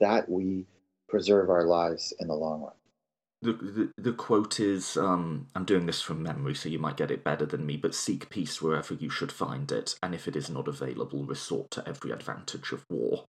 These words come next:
Speaker 2: or something like that. And that
Speaker 1: Something like that, yeah.
Speaker 2: and that would just follow from putting reason to your self-interest. You should always want peace, and if it's not available, you do whatever you can to stay alive.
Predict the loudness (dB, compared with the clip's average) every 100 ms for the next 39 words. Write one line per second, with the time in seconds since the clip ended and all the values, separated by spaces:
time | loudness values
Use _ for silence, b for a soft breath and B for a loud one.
0 | -6 -2 -2 -4 -10 -10 -12 -8 -6 -6
1 | -8 -12 _ -20 B 2 4 4 4 2
2 | 2 -4 -6 -6 -14 -18 _ _ 0 2
3 | 2 0 -2 -4 -4 -6 -4 -2 -2 -2
4 | -4 -4 -4 -4 -8 -14 -20 _ _ -20
5 | -20 _ _ _ _ _ _ _ b b
6 | b 6 8 8 6 2 2 2 0 -2
7 | -2 0 0 0 -2 0 0 0 -4 -6
8 | -6 -4 -4 -2 0 0 -2 -6 -10 -6
9 | -4 -2 -2 -4 -4 -2 -4 0 -2 -2
10 | -2 -2 -2 -4 -6 -6 -6 -4 -4 -6
11 | -8 -12 -10 -10 -10 -8 -8 -8 -6 -8
12 | -8 -14 -18